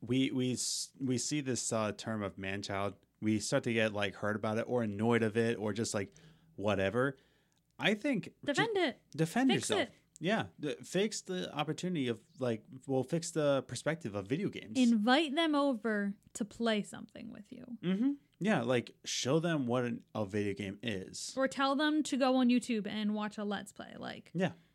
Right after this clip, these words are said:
Speaker 2: show them.
Speaker 1: Yeah, show them a really good YouTuber has a really good Let's Play. Um, but yeah, it's, it should be growing the community,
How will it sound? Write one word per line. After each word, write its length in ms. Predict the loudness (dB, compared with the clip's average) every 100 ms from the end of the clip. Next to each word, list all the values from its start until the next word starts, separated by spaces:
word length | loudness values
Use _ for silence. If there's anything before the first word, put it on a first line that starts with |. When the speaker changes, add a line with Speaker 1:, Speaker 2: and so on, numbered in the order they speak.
| _ _ _
Speaker 2:
show 360 | -10 0 2 2
them. 380 | 0 -6 -10 -12 _ _ _
Speaker 1:
Yeah, 120 | 0 0
show 200 | 0 -2
them 180 | 0
a 100 | 0
really 220 | 0 0 0
good 160 | -2
YouTuber 460 | -4 -8 -8 -4 -4
has 240 | -4 -6
a 100 | -6
really 220 | -2 -2
good 160 | 0 -2
Let's 220 | -2 -4
Play. 320 | -6 -6 -6 -8 -18 _ _ _ _ -20 -4
Um, 500 | -2 -2 -4 -6 -8 _ _ _ _ _ -4
but 120 | 0
yeah, 180 | 0 -2 -2
it's, 420 | -4 -4 -6 -8 -8
it 160 | -8 -2
should 240 | 0 0
be 160 | 0 -2
growing 520 | -4 2 4 4 2
the 80 | -2
community, 580 | -2 -2 0 -2 -6